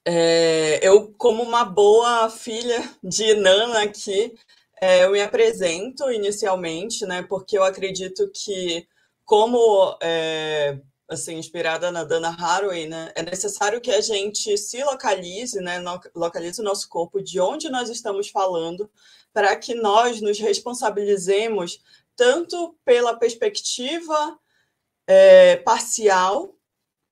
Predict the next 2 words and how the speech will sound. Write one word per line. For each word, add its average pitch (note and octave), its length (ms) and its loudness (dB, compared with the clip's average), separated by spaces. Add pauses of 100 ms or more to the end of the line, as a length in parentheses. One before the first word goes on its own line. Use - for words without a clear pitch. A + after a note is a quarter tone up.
(640)
quanto, A3+ 1000 2
é, E3+ 840 2